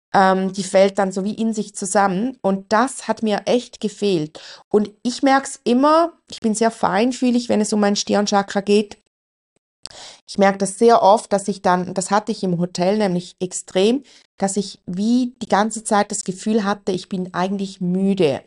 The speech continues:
Und nicht dieses müde, müde von ich habe schlecht geschlafen, sondern dieses, ich kann mich nicht richtig konzentrieren. Ich habe das Gefühl, meine Augen sind nicht richtig offen. Ich habe so diesen, diesen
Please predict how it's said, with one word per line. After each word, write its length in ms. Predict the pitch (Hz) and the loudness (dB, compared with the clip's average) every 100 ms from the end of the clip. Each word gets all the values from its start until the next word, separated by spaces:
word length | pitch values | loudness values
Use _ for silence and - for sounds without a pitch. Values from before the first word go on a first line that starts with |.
| - | -6
Und 120 | 208 | -2
nicht 240 | 240 240 | -2 0
dieses 260 | 240 226 - | -2 -2 -2
müde, 300 | 226 240 233 | 2 2 2
müde 520 | 226 247 262 254 262 262 - - _ _ _ | 2 2 4 4 4 -2 -20 -20 _ _ _
von 320 | - 208 208 | -2 0 0
ich 160 | 202 - | -2 0
habe 160 | 196 196 | 0 0
schlecht 360 | 202 190 - | 0 0 -2
geschlafen, 560 | 190 196 190 247 - 240 | -2 2 2 2 0 0
sondern 640 | 226 214 208 202 196 196 - - _ - | 2 2 2 2 0 -4 -10 -20 _ -4
dieses, 380 | 202 202 196 - | -2 -2 -4 -8
ich 140 | 185 - | -10 -8
kann 280 | - 208 | -4 0
mich 220 | 220 220 214 | 0 0 -2
nicht 220 | 208 - | -4 -2
richtig 320 | 208 - 196 | -4 -4 -10
konzentrieren. 800 | - 196 196 185 - 233 214 175 | -4 -4 -4 -10 -2 2 4 2
Ich 200 | - 185 | -2 -2
habe 180 | 185 196 | 2 2
das 160 | - - | 0 -10
Gefühl, 220 | 180 202 | -4 0
meine 340 | 190 175 - | 2 2 0
Augen 420 | 160 170 240 247 226 | 2 6 6 4 0
sind 140 | 196 | -2
nicht 260 | 180 180 - | -2 -6 -8
richtig 380 | 165 180 - - | -6 -8 -10 0
offen. 440 | 127 - 160 156 - - - | 0 0 -8 -8 -10 -18 -14
Ich 140 | - | -2
habe 160 | 190 196 | 0 0
so 100 | 190 | -2
diesen, 540 | 180 180 180 175 175 180 | -4 -2 -2 0 -4 -6
diesen 560 | 185 180 170 170 170 | -8 -4 -2 -4 -6